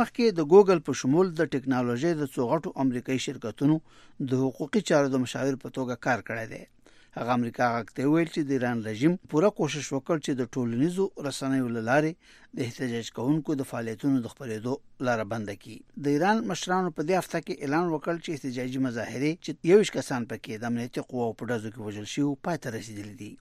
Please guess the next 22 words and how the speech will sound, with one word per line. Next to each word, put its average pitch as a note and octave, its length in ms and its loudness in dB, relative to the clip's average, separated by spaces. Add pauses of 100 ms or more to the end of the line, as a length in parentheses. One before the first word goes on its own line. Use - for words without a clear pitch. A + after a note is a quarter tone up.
(100)
خو - 80 -6
په C#3 180 -10
سلګونو F3+ 480 2
کسان B2+ 300 -4
اوس A2 240 -8
هم D3+ 120 0
په E3 140 -2 (220)
توقیف E3 420 -2
کې B2+ 140 -6
دي. A2 120 -12 (680)
او C3 100 4 (160)
د - 20 -4 (140)
سینا C3+ 320 2 (480)
غنباري C3 500 2
په B2+ 160 2
نوم A2+ 120 -2 (120)
یو F3 360 2
مظاهره B2+ 460 -2
کوونکي C#3 440 0
په C3+ 140 -6
محبس B2+ 320 -4
کې C3+ 120 -8